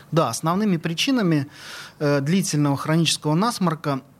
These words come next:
м, являются, как мы уже это говорили, это прежде всего,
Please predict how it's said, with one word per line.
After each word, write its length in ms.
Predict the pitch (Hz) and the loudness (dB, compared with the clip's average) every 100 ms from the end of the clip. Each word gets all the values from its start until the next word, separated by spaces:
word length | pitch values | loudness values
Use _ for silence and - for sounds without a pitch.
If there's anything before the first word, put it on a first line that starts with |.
| - - - - | -20 -20 -20 -12
м, 220 | 151 156 143 | -2 2 2
являются, 640 | 139 156 208 214 - 151 | 0 2 2 0 -4 -6
как 220 | 151 139 | -6 -6
мы 120 | 147 147 | -2 -2
уже 160 | 135 | -2
это 160 | 131 127 | -6 -6
говорили, 500 | 131 143 180 233 180 | -4 0 0 0 -2
это 320 | 151 143 147 | -2 -4 -6
прежде 520 | - 151 165 143 127 | -4 0 0 0 -2
всего, 480 | 120 - 139 131 110 | -4 -2 0 0 -4